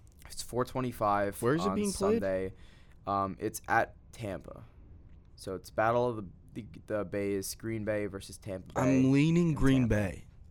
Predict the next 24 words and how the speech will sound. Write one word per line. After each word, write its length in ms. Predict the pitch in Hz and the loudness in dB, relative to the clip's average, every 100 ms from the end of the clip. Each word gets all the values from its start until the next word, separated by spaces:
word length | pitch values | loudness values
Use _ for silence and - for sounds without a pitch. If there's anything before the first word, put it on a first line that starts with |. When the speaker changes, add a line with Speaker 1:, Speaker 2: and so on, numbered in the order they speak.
| - | -20
Speaker 2:
Surprisingly, 720 | - 101 110 107 98 87 73 - | -14 0 2 4 2 -4 -8 -4
I 120 | 107 | -2
am 280 | 101 101 104 | -2 -2 0
leaning 400 | 117 117 120 120 | 2 4 4 2
Green 260 | 117 113 | 2 2
Bay 200 | 101 104 | 4 2
in 80 | 107 | 0
this 160 | 113 - | -2 0
game. 320 | 131 139 160 - - - | 0 0 -4 -12 -8 0
Uh, 40 | |
I 320 | 98 95 90 | 2 4 2
just 180 | 110 110 | 2 0
think 140 | 120 110 | -2 0
that 140 | 110 | -2
Tampa's 480 | 110 104 104 95 - | 0 2 2 2 -4
kinda 260 | - 107 110 | -2 0 0
Speaker 1:
Yeah. 80 | - | 0
Speaker 2:
due 160 | 107 | -2
for 200 | 95 - | 0 -2
a 60 | 92 | -2
loss 380 | 85 80 82 - | -2 -4 -4 -8
here. 220 | - - - - - | -12 -12 -16 -20 -4
Speaker 1:
I, 280 | 98 127 151 | 2 4 4
um, 440 | 151 123 107 104 | 4 2 -2 -8